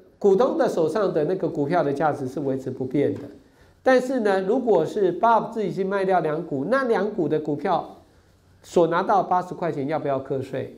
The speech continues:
如果以今天台湾的税制来讲，它是不用课税的。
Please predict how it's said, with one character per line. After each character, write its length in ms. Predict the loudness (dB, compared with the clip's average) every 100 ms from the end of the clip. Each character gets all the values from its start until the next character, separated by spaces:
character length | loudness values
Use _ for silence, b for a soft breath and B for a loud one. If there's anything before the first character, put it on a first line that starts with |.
| -2
如 100 | 2
果 140 | 2
以 160 | 0 -2
今 280 | -6 -6 -2
天 280 | 0 0
台 180 | -2 -2
湾 180 | -2 -2
的 140 | -2
税 240 | -2 -2 -4
制 160 | -4
来 180 | -4 -4
讲， 200 | -6 -8 -10 B B B
它 140 | -2
是 80 | -2
不 120 | 0
用 160 | 0 0
课 180 | -2 -2
税 240 | -2
的。 60 | -4